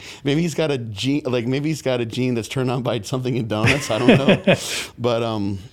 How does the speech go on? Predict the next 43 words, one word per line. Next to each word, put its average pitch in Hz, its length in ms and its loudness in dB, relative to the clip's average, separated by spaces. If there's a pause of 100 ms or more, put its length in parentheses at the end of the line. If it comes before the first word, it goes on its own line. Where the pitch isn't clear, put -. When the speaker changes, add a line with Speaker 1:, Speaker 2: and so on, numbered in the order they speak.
(100)
Speaker 1:
or 107 80 -6
pancakes, 113 580 -2
could 107 200 -6
be. 110 100 -2
He's 101 140 -2
a 98 40 -8
pancakeologist. 107 880 -4
We 131 140 4
Speaker 2:
Yes. 104 160 2
Speaker 1:
may 92 60 -2
have 90 140 -4
to 95 80 -4
bring - 180 2
him 92 120 -2
in 95 140 -2
on 87 120 -4
that. 123 140 4
Speaker 2:
Right, 113 100 2
exactly. 113 460 -4 (160)
Speaker 1:
But, 107 280 0
yeah, 135 200 0
there, 131 160 0
there's 113 220 -4
something 147 300 -2
there. 120 180 0
I 107 60 -4
mean, 104 120 -4
gosh, 107 460 -6 (220)
it 135 120 -2
could 180 180 -2
be 143 180 0
anything 127 460 -2
from, 98 480 -2 (680)
you 104 140 -2
know, 87 320 -4 (160)
polymorphisms 95 1000 -2
in, 90 160 -4
like, 82 200 -6
the 87 100 -8
cortisol 110 600 -2
receptor 104 920 -2
Speaker 2:
Right. 107 340 4
Speaker 1:
or, 90 320 -2